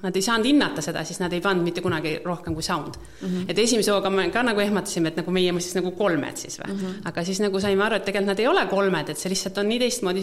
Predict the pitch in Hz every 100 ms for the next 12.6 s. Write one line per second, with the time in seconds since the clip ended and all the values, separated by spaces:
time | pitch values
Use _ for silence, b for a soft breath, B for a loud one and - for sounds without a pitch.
0 | 208 - 233 160 B B B B - 185
1 | 196 208 185 180 - - - 202 269 226
2 | - - - - 269 453 330 170 160 160
3 | 170 170 254 254 151 - - - - -
4 | - - - 196 196 196 190 220 - -
5 | 202 - 185 - - - 208 202 208 208
6 | 202 196 170 165 160 160 165 165 160 175
7 | 202 185 170 165 - 185 190 190 170 165
8 | 170 160 - 208 196 170 170 180 - B
9 | B B 196 185 185 - 240 190 165 170
10 | 165 202 190 170 156 - 185 151 151 151
11 | 143 143 - 139 - - 160 - 190 175
12 | 170 165 175 165 165